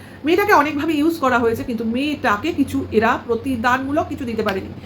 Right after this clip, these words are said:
হ্যাঁ, যেটা দিয়েছে সেটা হচ্ছে অসংখ্য গালাগালি, আহ, নোংরা, আহ, চরিত্রের একটা উপমা, আর হচ্ছে গিয়ে তার, আহ, অসংখ্য, মানে, তার মৃত্যু কামনা।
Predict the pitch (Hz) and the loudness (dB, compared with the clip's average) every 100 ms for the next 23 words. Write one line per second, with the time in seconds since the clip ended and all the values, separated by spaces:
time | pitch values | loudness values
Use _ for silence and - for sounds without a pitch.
0 | - - 247 233 254 247 311 330 403 285 | -10 0 2 2 2 4 4 2 0 0
1 | 254 247 247 269 262 - - - - 269 | 2 0 -2 -4 -4 -8 -14 -10 -2 0
2 | 381 403 392 392 392 247 226 240 254 339 | 2 0 2 4 6 6 6 4 2 0
3 | - - - - - 233 240 233 233 247 | -8 -18 -20 -20 -8 0 2 2 2 4
4 | 339 349 349 339 - 226 220 220 220 214 | 4 6 6 4 0 0 2 4 2 0
5 | 202 - - - - 285 302 - 277 262 | -2 -6 -18 -16 -4 0 0 0 0 0
6 | 262 196 - 226 - 233 254 254 320 - | -2 -6 0 2 2 -2 0 0 -2 -4
7 | - - - 202 233 262 226 214 220 233 | -18 -18 -4 2 4 4 -2 -2 -6 -4
8 | 339 415 - - - - 214 269 - - | -4 -6 -12 -16 -10 0 0 0 -6 -8
9 | 196 196 196 190 - 220 220 269 262 - | -2 0 0 -4 -6 -6 -4 -4 -6 -2
10 | 214 220 220 208 202 196 254 269 254 330 | 0 2 2 0 -2 2 2 4 0 0
11 | 339 277 196 196 | 2 2 2 -2